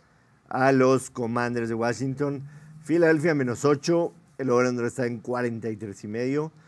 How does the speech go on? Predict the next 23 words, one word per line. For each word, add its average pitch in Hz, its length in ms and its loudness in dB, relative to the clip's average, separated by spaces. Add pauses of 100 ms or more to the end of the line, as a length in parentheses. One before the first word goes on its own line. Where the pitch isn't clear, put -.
(400)
Em, 113 720 0
Filadelfia 120 480 2
moneda 127 300 0
en 120 100 -2
menos 117 240 -6
cuatrocientos, 135 840 -2 (360)
el 139 140 -4
money 139 240 2
line 127 220 4
de 127 100 4
Washington 123 640 -2
más 113 360 -4 (160)
trescientos 113 840 -6 (380)
veinticinco. 120 920 -2
Recordar 139 640 0
que 135 360 0 (760)
en 113 180 0
este 160 340 4
mismo 160 560 0
partido, 131 720 0 (720)
la 131 300 6
temporada 127 400 0
pasada, 123 560 0